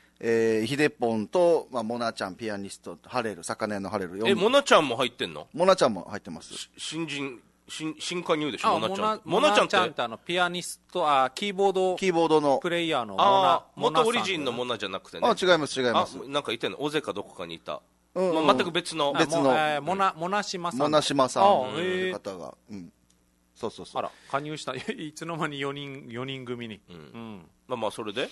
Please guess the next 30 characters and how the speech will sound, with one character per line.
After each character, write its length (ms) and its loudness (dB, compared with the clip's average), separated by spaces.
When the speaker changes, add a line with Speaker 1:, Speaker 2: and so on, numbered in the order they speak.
Speaker 1:
で、 140 2
そ 120 4
の 100 8
ア 60 10
ジ 140 4
ア 40 6
ン 80 0
ク 120 -2
ー 40 0
タ 100 8
ー 40 8
ズ 60 4
の 60 6
ラ 160 8
イ 120 2
ン 80 0
も 200 8
当 160 4
日 200 -2
盛 180 4
り 60 4
上 60 8
が 80 2
っ 40 -2
て 100 -2
ま 120 2
し 100 -10
て、 240 0
Speaker 2:
う 40 -4
ん。 200 -8